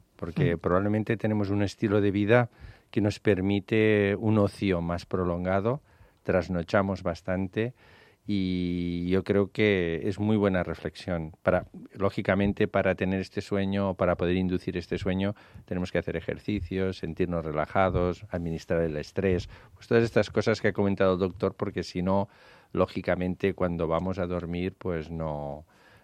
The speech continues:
Speaker 1: nos cuesta, ¿no? Y, y después lo podremos comentar, pero incluso durante la pandemia los trastornos del sueño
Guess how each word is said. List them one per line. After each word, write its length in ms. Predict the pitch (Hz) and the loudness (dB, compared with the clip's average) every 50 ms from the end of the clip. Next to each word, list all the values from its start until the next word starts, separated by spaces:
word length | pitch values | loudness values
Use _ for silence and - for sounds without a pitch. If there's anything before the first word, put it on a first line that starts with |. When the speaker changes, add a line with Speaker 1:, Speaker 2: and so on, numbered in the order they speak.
| _ - | _ -8
Speaker 1:
nos 160 | - 82 - | -8 -8 -6
cuesta, 460 | - - 82 78 - - - - 65 | -2 -2 -2 -2 -2 -8 -16 -16 -14
¿no? 220 | 65 69 82 104 104 | -10 -8 -8 -8 -8
Y, 440 | 78 73 73 73 71 71 69 69 71 - - 101 | -8 -8 -8 -8 -8 -10 -12 -14 -16 -16 -14 -12
y 300 | 98 92 87 80 76 78 76 - - - | -8 -6 -6 -6 -6 -8 -10 -14 -18 -20
después 280 | - - - - 90 87 | -20 -12 -6 -4 0 2
lo 100 | 101 78 | 2 2
podremos 440 | - 87 80 82 85 82 82 80 - | 2 0 0 0 -2 -2 -4 -6 -8
comentar, 560 | - 85 85 85 82 76 - 90 92 - - _ | -8 -8 -8 -8 -8 -8 -8 -10 -10 -10 -12 _
pero 560 | - 78 78 76 73 73 - - - - - - | -10 -10 -8 -8 -10 -10 -10 -12 -14 -14 -14 -16
incluso 320 | 76 73 - - - 90 | -14 -14 -12 -8 -6 -4
durante 260 | 82 82 80 78 - | -4 -4 -6 -6 -6
la 140 | 80 76 73 | -6 -6 -4
pandemia 440 | - 78 76 78 80 82 85 85 82 | -6 -6 -8 -6 -8 -6 -6 -6 -8
los 140 | 82 - - | -8 -10 -12
trastornos 480 | - - - - 85 80 82 82 76 | -14 -12 -8 -6 -6 -6 -6 -8 -8
del 140 | 82 76 73 | -6 -8 -8
sueño 480 | - - - 85 80 82 85 87 87 | -8 -8 -10 -8 -6 -4 -4 -4 -4